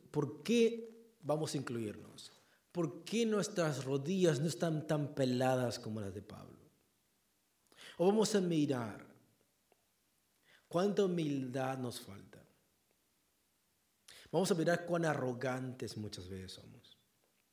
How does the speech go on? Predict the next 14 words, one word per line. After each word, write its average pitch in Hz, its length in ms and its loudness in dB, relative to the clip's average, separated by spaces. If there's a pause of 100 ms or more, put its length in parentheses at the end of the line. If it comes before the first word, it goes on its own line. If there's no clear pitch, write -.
(1700)
Vamos 202 240 6
a 202 40 8
mirar 175 360 8
por 156 240 2
qué 202 100 2
razón 170 680 0
Pablo, 92 380 -14 (640)
al 143 220 0
terminar 165 760 4
de 208 80 8
decir 196 240 4
este 208 220 4
largo 165 420 8
discurso, - 760 0